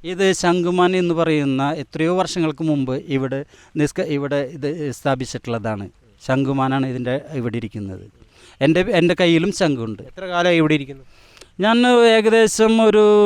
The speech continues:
Speaker 1: പത്ത് ഇരുപത്തിനാല് വർഷങ്ങൾക്ക് മുമ്പ് ഇവിടെ ഇരുന്ന്, ഇരു-, ഇരുന്നുകൊണ്ടിരിക്കുന്നതാണ്. അന്ന് കുറച്ച് സമയം ഇരിക്കാറുള്ളൂ. പക്ഷേ ഇപ്പോൾ ഈ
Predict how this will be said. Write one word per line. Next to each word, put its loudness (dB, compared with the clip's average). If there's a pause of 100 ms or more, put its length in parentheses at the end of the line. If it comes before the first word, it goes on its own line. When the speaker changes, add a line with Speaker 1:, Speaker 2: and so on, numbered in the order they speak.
(300)
Speaker 1:
പത്ത് 0
ഇരുപത്തിനാല് 2
വർഷങ്ങൾക്ക് 0
മുമ്പ് 2
ഇവിടെ 0
ഇരുന്ന്, 4
ഇരു-, 2
ഇരുന്നുകൊണ്ടിരിക്കുന്നതാണ്. 0 (120)
അന്ന് 2
കുറച്ച് -2
സമയം 2
ഇരിക്കാറുള്ളൂ. 0 (140)
പക്ഷേ -2
ഇപ്പോൾ 0 (480)
ഈ 2